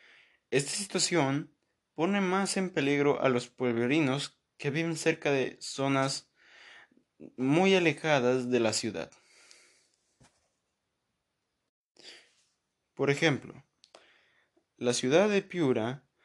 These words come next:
últimamente está siendo muy afectada por la quema que están haciendo muchos de sus habitantes. La calidad del aire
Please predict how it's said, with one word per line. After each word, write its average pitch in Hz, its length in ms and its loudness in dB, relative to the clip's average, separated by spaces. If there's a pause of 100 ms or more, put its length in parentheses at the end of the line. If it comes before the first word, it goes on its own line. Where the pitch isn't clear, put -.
(280)
últimamente 170 720 0
está 151 240 -4
siendo 151 380 -4
muy 185 400 -2
afectada 160 680 -2
por 139 180 -2
la 131 260 -2
quema 151 580 -2 (440)
que 120 220 0
están 151 440 -2
haciendo 143 520 0
muchos 139 480 -2
de 131 100 -2
sus 120 500 -6 (720)
habitantes. 131 800 -2 (800)
La 123 200 -2
calidad 156 300 2
del 202 180 4
aire 131 400 2